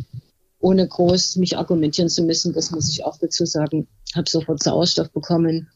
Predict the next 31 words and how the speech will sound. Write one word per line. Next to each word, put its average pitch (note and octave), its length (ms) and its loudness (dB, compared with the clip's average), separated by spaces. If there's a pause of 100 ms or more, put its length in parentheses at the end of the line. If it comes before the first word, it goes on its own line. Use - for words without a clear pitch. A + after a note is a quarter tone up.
(1400)
bin F3+ 160 4
dann E3 160 2
in D3+ 140 4
die C#3+ 160 4
Ambulanz, D#3+ 840 2
ins F#3 240 0
Krankenhaus F3 580 -2
Stockerau D3+ 540 -4
geliefert G3+ 560 -2
worden. F#3+ 360 0 (1160)
Dort F3 160 0
hat E3+ 160 -2
man E3 100 2
dann D#3+ 160 0
festgestellt, E3 800 0
dass D#3 160 0
meine D3 240 2
Bauchspeicheldrüsenwerte E3+ 1200 0
viel F#3 200 0
zu F3+ 160 -2
hoch F#3+ 180 2
sind, F#3+ 400 -2 (680)
die D3 80 -6
Darmentzündungswerte, F3+ 1300 0 (1400)
dass F3 200 0
mit F3 140 0
dem E3 120 4
Magen E3 380 2
was E3+ 220 0
nicht F#3 220 0
stimmt. B3 520 4